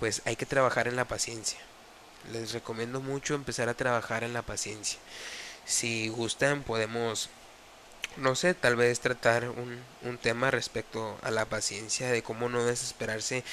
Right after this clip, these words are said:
ni frustrarse cuando algo no le sale bien. Entonces, tengan muy, muy presente esto, compromiso y disciplina. Cada mañana que se despierten, cada mañana que deben de empezar desde cero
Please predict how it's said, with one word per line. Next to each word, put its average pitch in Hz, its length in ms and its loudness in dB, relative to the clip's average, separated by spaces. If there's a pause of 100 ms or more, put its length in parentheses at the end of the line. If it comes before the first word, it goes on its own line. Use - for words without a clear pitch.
(280)
ni 117 140 0
frustrarse 113 640 2
cuando 110 500 -2
algo 113 340 2
no 117 140 0
le 117 120 0
sale 117 320 0
bien. 117 260 -4 (520)
Entonces, 113 920 -2 (360)
tengan 139 400 0 (100)
muy, 143 400 4
muy 131 220 0
presente 123 580 0
esto, 113 240 -6 (160)
compromiso 131 800 -2
y 120 120 -4
disciplina. 113 680 -4 (640)
Cada 156 260 8
mañana 151 440 0
que 151 180 -2
se 139 160 0
despierten, 151 680 2 (440)
cada 123 280 8
mañana 131 460 0
que 123 180 -2
deben 123 380 4
de 131 80 2
empezar 123 600 6 (880)
desde 110 440 4
cero 185 440 6